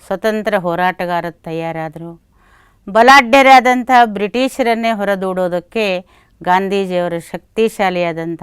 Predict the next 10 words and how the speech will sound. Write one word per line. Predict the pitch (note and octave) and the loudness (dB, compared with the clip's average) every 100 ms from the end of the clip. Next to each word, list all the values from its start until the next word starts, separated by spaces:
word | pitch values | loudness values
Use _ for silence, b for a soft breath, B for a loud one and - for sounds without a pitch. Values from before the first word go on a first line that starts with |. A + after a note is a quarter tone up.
| E3 | -6
ಭಾಷಣಗಳು, | D#3 E3 D#3+ F3+ F3+ E3+ E3 D#3+ E3+ b b b b - | -4 -6 -6 -6 -4 -4 -8 -10 -16 b b b b -6
ದೇಶಪ್ರೇಮದ | G3 A3+ B3+ A3 G#3 G#3 G3+ F#3 F#3 | -4 0 -2 -2 -2 -2 -2 -2 -2
ಭಾಷಣಗಳು, | D#3+ F3 E3+ - F3+ E3+ E3 E3 D#3+ - b b b b - | -4 -6 -6 -6 -6 -6 -6 -10 -14 -20 b b b b -4
ನಮ್ಮ | A3+ B3 A#3 | -2 0 0
ಎಲ್ಲ | G#3+ A3 C#4 | 0 0 -2
ಪ್ರಜೆಗಳಲ್ಲಿ | - A3 G3+ A#3+ B3+ A#3+ G#3 F#3 F3 - _ | -2 -4 0 0 2 2 0 -2 -8 -12 _
ಕೆಚ್ಚೆದೆಯನ್ನು | G#3+ - B3+ A#3 A#3 A3 G#3+ F#3 | -6 -4 -2 0 0 0 -2 -2
ತುಂಬುವಂಥ | F#3+ F#3 F#3 F3 E3+ - F3 E3+ | -6 -4 -4 -4 -8 -8 -6 -6
ಒಂದು | D#3+ E3 D#3+ | -6 -10 -8
ಮಾತುಗಳು | D#3+ F3 - F#3+ G3 G#3+ F#3+ | -4 -4 -6 -6 -4 -4 -4